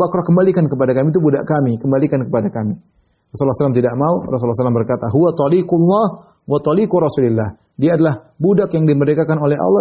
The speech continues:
dan dimerdekakan oleh Rasulullah sallallahu alaihi wasallam. Maka dialah maula, bagi, maula adalah, eh, sebutan bagi budak yang dimerdekakan. Jadi maula Rasulillah maksudnya budak yang dimerdekakan oleh Rasulullah sallallahu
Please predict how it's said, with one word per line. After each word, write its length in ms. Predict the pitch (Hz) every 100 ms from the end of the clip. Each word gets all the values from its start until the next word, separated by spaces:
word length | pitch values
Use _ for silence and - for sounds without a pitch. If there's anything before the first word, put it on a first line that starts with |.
| 165
dan 80 | 160
dimerdekakan 420 | 147 147 170 175
oleh 160 | 160 160
Rasulullah 320 | 156 185 175
sallallahu 320 | 165 160 151
alaihi 120 | 143 156
wasallam. 200 | 117 92 160 _ _ -
Maka 160 | 123 147
dialah 180 | 151 127
maula, 360 | 123 151 156 185 262 254 -
bagi, 160 | 120 120 131 139
maula 260 | 139 156 160
adalah, 240 | 131 156 165 _ _ _ _ _ _ _ _
eh, 560 | - 131 123 120 120 120 -
sebutan 400 | 131 135 160 147
bagi 240 | 123 117
budak 320 | 127 151 147
yang 160 | 131 123
dimerdekakan. 560 | 117 110 113 120 110
Jadi 240 | 110 131 131
maula 400 | 123 143 160 151
Rasulillah 560 | 131 - 135 123 156
maksudnya 480 | 143 113 127 135 143
budak 320 | 123 131 156
yang 160 | 131 123
dimerdekakan 480 | 117 117 117 135 135
oleh 200 | 123 160 170 _ _ _
Rasulullah 400 | - 120 135 127
sallallahu 440 | 120 117 113 113